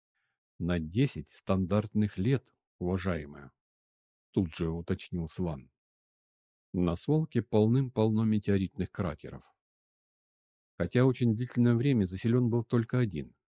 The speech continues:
Так в Изумрудной долине появился Нинград, новая столица колония. С началом третьей попытки подавить бунт,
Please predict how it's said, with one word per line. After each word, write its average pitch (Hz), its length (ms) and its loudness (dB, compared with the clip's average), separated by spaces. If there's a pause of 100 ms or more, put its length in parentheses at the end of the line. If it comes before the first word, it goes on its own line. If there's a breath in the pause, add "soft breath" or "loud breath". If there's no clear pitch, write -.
(480)
Так 95 180 0
в 98 80 2
Изумрудной 98 480 2
долине 98 380 2
появился 98 640 0
Нинград, 92 540 0 (420)
новая 87 400 0
столица 95 480 -2
колония. 78 560 -4 (840)
С - 100 -12
началом 98 480 4
третьей 117 340 0
попытки 120 460 0
подавить 107 400 0
бунт, 107 360 0